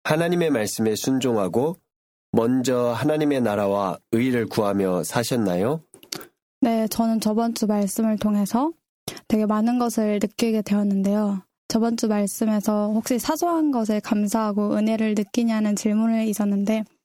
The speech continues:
Speaker 2: 어, 제가 그 교회 다니는 것도 은혜이고 성경책을 보는 것도 은혜라고 생각을 하게 되었던 것 같고, 어, 그거에 대해서 되게 감사하고 그런 한 주를 보냈습니다.
Speaker 1: 네, 감사합니다.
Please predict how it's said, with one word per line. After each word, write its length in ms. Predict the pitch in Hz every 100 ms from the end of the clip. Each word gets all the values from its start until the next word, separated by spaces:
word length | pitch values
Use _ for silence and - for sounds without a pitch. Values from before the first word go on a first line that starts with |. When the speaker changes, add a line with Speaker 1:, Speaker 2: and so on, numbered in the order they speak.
| - - - - - 233
Speaker 2:
어, 160 | 226
제가 520 | 220 220 226 220 214 226
그 340 | - 208 202 208
교회 300 | - 233 285
다니는 800 | 285 220 220 220 220 220 233 220
것도 420 | 208 208 - 254 330 _ 214
은혜이고 680 | 214 214 202 - 202 196 208
성경책을 580 | 294 294 311 302 247 208
보는 320 | 208 214 214
것도 540 | 208 _ 220 202 202 - - - -
은혜라고 880 | 226 233 247 233 208 214 208 202 196
생각을 520 | 247 277 269 240 214
하게 320 | 208 233 233
되었던 440 | 233 202 202 214 208
것 80 |
같고, 400 | 196 - - 302 - _ - - - -
어, 160 | 233 214
그거에 320 | 233 233 226
대해서 640 | 220 208 214 - 208 202 -
되게 240 | 208 202 202
감사하고 960 | - 214 214 208 214 202 196 - 202 196
그런 240 | - 220 220
한 160 | 254
주를 200 | 269 262
보냈습니다. 600 | 196 196 190 - 196 202 - - _ _ _ _ -
Speaker 1:
네, 160 | 82
감사합니다. 840 | 87 90 92 104 101 90 98 139